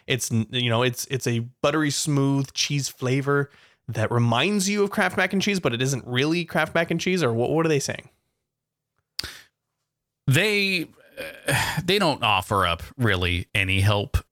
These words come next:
Speaker 2: here, um, when it comes to what they enjoyed about it, why they enjoyed it, but they do talk about other places where cheddar cheese ice cream is popular,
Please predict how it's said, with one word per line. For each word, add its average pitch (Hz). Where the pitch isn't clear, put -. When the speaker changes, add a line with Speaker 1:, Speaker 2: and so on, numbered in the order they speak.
Speaker 2:
here, 104
um, 82
when 113
it 90
comes 90
to 87
what 110
they 107
enjoyed 101
about 98
it, 92
why 90
they 87
enjoyed 85
it, 85
but 85
they 113
do 117
talk 104
about 87
other 123
places 110
where 101
cheddar 101
cheese 90
ice 98
cream 87
is 78
popular, 87